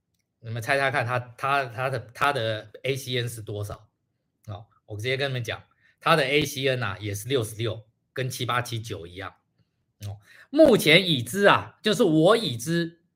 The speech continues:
哦，就我已知的飞机啊，你们猜猜看，谁的A C N最大？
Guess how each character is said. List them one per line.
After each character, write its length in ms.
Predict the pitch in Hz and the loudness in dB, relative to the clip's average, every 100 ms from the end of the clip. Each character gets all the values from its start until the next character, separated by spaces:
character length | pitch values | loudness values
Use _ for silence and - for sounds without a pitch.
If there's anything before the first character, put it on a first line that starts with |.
| _ | _
哦， 240 | 120 104 | -6 -2
就 140 | 151 196 | 2 4
我 220 | 156 190 | 6 4
已 180 | 185 107 | 2 -4
知 220 | 147 156 | -4 -2
的 100 | 123 | 0
飞 180 | 135 131 | 0 -4
机 220 | 123 127 | -4 -4
啊， 200 | 101 107 _ _ _ _ _ _ _ _ _ _ _ _ _ _ | -4 -8 _ _ _ _ _ _ _ _ _ _ _ _ _ _
你 160 | 143 | -6
们 180 | 143 143 | -4 -4
猜 200 | - 170 | 4 6
猜 100 | 170 | 8
看， 380 | 160 156 113 117 _ _ _ _ _ _ | 6 4 2 -8 _ _ _ _ _ _
谁 360 | - - 156 170 | -14 -2 2 4
的 140 | 202 | 4
A 160 | 160 175 | 2 2
C 180 | 180 160 | 2 2
N 140 | 156 | 2
最 160 | 160 135 | 0 -2
大？ 360 | 127 90 - | -2 -6 -10